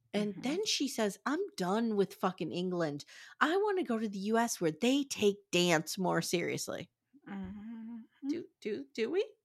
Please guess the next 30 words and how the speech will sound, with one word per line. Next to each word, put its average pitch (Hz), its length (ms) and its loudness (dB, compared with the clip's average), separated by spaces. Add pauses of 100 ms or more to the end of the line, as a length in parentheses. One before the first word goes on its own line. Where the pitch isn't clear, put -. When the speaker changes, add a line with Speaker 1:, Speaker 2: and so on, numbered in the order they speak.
(760)
Speaker 2:
I 233 120 2
mean, 226 140 2
Speaker 1:
I 269 80 4
Speaker 2:
I - 40 4
definitely 349 480 2
Speaker 1:
guess. - 80 -8
Speaker 2:
think 143 180 -2
we 143 100 -4
do, 127 280 -6 (180)
for 220 140 -10
sure. - 220 -10
Speaker 1:
But 349 140 4
more 392 180 4 (140)
than 294 160 4
England? 302 300 0 (1500)
Speaker 2:
Yeah, 392 240 -2
I 233 60 6
mean, 240 180 8
you 269 80 8
Speaker 1:
Is 320 80 4
Speaker 2:
can 277 140 10
become 415 320 8
Speaker 1:
England - 20 10
Speaker 2:
a 202 40 10
Speaker 1:
like 370 160 10
a 202 40 6
Speaker 2:
dancer. 214 320 10
Speaker 1:
Footloose 220 420 10
situation 440 600 6 (100)
over 453 100 2